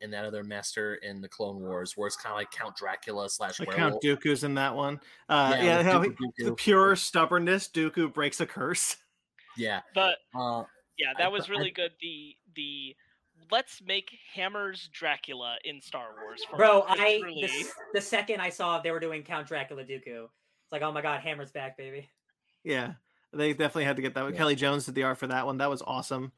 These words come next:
Speaker 4: Mm-hmm.
Speaker 1: Yeah,
Speaker 2: Um,
Speaker 1: and also even in, like, the last issue is, like, the big, them escaping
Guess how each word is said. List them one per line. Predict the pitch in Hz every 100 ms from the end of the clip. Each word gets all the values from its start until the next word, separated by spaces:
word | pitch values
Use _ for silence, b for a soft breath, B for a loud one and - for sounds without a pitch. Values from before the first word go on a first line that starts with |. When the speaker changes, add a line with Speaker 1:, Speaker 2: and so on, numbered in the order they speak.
| _
Speaker 4:
Mm-hmm. | 113 117 - -
Speaker 1:
Yeah, | 110 104
Speaker 2:
Um, | 120
Speaker 1:
and | 139
also | 151 - 151 147 139 -
even | 143 143 135 -
in, | 131 127 123
like, | 120 -
the |
last | 127 139 -
issue | 123 - 113
is, | 107
like, | 110 -
the | 104
big, | 113 104 110
them | 113 110
escaping | 107 - - 123 - 113 101 95 87